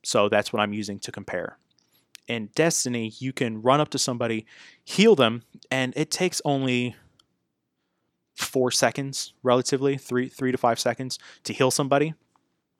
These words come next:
And that's really nice, especially when you're getting shot at, especially when you're getting surrounded. And so in Anthem, it does take considerably longer to heal somebody. So maybe that's something that maybe speed up the healing process, or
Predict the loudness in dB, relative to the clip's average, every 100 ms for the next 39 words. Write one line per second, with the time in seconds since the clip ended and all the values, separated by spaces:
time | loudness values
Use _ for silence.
0 | _ -4 2 2 0 -6 _ -20 0 0
1 | 2 -2 -2 2 4 4 2 -6 _ -2
2 | -2 -2 -4 -4 -2 2 6 6 6 -2
3 | -8 -8 -8 -6 -6 -4 0 2 2 0
4 | -6 -20 -20 -20 -20 -4 -4 -2 -2 -2
5 | -4 -10 -2 0 2 0 0 -6 0 0
6 | 2 2 0 -2 -6 -4 -2 0 0 0
7 | -2 -2 0 0 0 -4 -4 -4 -6 -4
8 | -6 -8 -4 -2 0 -2 -2 -4 -4 -18
9 | _ -14 -6 -4 -2 -2 -2 0 0 -2
10 | -6 -8 -4 0 0 -2 -20 -20 _ _
11 | -20 _ _ _ -14 -10 -8 -4 -2 0
12 | 2 0 0 -6 -4 -4 2 4 4 2
13 | 0 0 -4 -6 -2 -2 -2 -2 -6